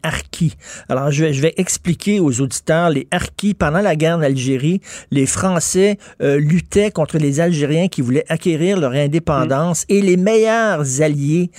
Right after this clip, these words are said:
Speaker 1: euh, en Algérie, les meilleurs alliés des Français étaient les harkis. C'était des Arabes pro-français. Et là, la France a dit, « Aidez-nous à combattre les indépendantistes algériens. »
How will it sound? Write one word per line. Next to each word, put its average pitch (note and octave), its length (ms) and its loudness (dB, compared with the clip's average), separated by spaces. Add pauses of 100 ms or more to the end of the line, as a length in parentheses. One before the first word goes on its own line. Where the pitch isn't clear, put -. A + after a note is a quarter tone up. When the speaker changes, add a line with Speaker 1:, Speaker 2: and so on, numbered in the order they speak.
(220)
Speaker 1:
euh, C3 180 0
en E3 220 0
Algérie, D3 580 2
les D3 160 0
meilleurs G3 420 0
alliés D#3+ 180 2
des D#3 120 2
Français C#3 460 -4
étaient A3+ 220 -2
les E3+ 200 -2
harkis. - 420 -6 (220)
C'était F#3+ 300 -2
des E3+ 260 2
Arabes D#3+ 460 -2 (120)
pro-français. F#3 840 -4 (320)
Et E3 80 2
là, A#3 140 4
la E3 140 2
France G3+ 360 -2
a D3+ 80 0
dit, « C#3+ 220 -6
Aidez-nous G#3 600 2
à C3 80 0
combattre D#3 680 -2
les B2+ 300 0
indépendantistes D3+ 760 -2
algériens. » C3 600 -2